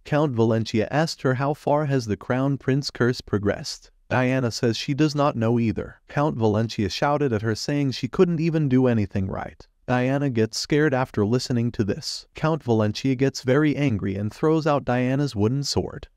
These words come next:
Diana stops him and says that this sword is given by Anthea. It is special to her. With some little courage, Diana tells him she wants to become a knight and wants to enter the academy next year.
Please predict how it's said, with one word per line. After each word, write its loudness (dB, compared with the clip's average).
Diana 0
stops -4
him -2
and -2
says 0
that -4
this 0
sword 0
is -2
given 2
by 2
Anthea. -4
It 2
is 2
special 0
to -2
her. -4
With -4
some 0
little 4
courage, -2
Diana 0
tells 0
him 0
she -2
wants 0
to 0
become 2
a 2
knight -4
and 0
wants 0
to -2
enter 0
the 2
academy 0
next -4
year. -4